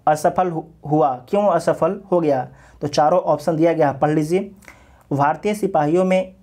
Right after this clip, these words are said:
उद्देश्य की एकता की कमी थी, तो सही बात है। प्रायः भारतीय राजाओं ने ब्रिटिश सरकार का साथ दिया, ये भी सही है। ब्रिटिश सिपाही कहीं अच्छे सुसज्जित तथा संगठित थे, तो ये भी सही बात है।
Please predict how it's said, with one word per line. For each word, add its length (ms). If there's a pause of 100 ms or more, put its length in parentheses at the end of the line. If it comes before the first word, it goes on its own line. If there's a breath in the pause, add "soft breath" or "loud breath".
उद्देश्य 460
की 220
एकता 240
की 120
कमी 260
थी, 140
तो 120
सही 200
बात 240
है। 120 (720 soft breath)
प्रायः 300
भारतीय 640
राजाओं 320
ने 160
ब्रिटिश 300
सरकार 300
का 320
साथ 280
दिया, 340
ये 100
भी 100
सही 220
है। 200 (720 soft breath)
ब्रिटिश 320
सिपाही 500
कहीं 560
अच्छे 600 (340)
सुसज्जित 640 (1120)
तथा 220
संगठित 580
थे, 100
तो 240
ये 60
भी 80
सही 180
बात 260
है। 160